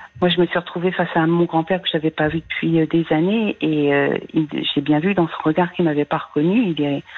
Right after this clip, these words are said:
rentré chez mon père et il a dit : « Mais c'est qui, euh, cette jeune femme qui était chez toi ? » Et il dit : « C'est ta petite fille. » Il m'avait pas reconnue. Et, euh, je croisais souvent des gens que j'avais connus plus grosses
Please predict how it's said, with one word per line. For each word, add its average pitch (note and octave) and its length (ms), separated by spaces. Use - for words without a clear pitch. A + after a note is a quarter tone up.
rentré D#3+ 300
chez - 160
mon D#3+ 120
père A3 240
et F#3+ 100
il D#3 100
a C#3+ 60
dit : « D#3+ 120
Mais C#3 280
c'est - 240
qui, G#3+ 60
euh, F#3 40
cette F#3 160
jeune F3+ 180
femme F#3 220
qui - 80
était E3+ 180
chez E3+ 160
toi ? » F#3+ 240
Et - 100
il - 40
dit : « - 120
C'est - 60
ta - 100
petite - 260
fille. » F3 280
Il D3+ 60
m'avait D3 200
pas D3 120
reconnue. E3 440
Et, C#3+ 160
euh, C3+ 680
je - 220
croisais D3+ 460
souvent F3 240
des D#3+ 180
gens F3+ 220
que E3 160
j'avais D3 300
connus D#3+ 340
plus - 220
grosses G3 280